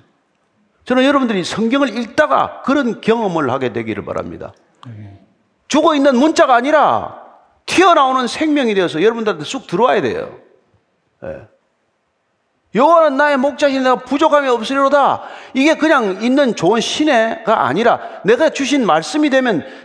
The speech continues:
Speaker 1: 더 이상 부족하지 않을 줄로 믿으세요. 부족감에서 해방될 줄로 믿으시기 바랍니다. 지금 제가 뭐, 없는 게 한두 가지겠어요? 예? 머리도 다 빠져가고 말이야. 여기 많이 없어요. 시력은 이쪽 거의 없어요.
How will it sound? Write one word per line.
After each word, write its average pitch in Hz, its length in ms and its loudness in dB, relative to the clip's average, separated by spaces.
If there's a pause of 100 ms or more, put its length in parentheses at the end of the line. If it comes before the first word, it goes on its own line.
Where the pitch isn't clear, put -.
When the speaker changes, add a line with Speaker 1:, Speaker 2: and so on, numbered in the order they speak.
Speaker 1:
더 254 200 2
이상 294 420 0
부족하지 247 600 0
않을 190 360 0
줄로 202 280 -4
믿으세요. 135 760 -6 (500)
부족감에서 277 880 0
해방될 247 600 0
줄로 240 260 -2
믿으시기 151 480 -4
바랍니다. 92 520 -6 (500)
지금 269 200 0
제가 240 220 2
뭐, 247 160 2
없는 214 240 0
게 254 80 2
한두 262 240 -2
가지겠어요? 156 640 -4 (1080)
예? 151 220 -6 (460)
머리도 175 260 -2
다 117 200 -4
빠져가고 117 440 -2
말이야. 95 300 -12 (1120)
여기 196 160 -2
많이 147 260 0
없어요. - 500 -8 (1120)
시력은 285 420 0
이쪽 269 260 -2
거의 226 220 2
없어요. 143 480 -6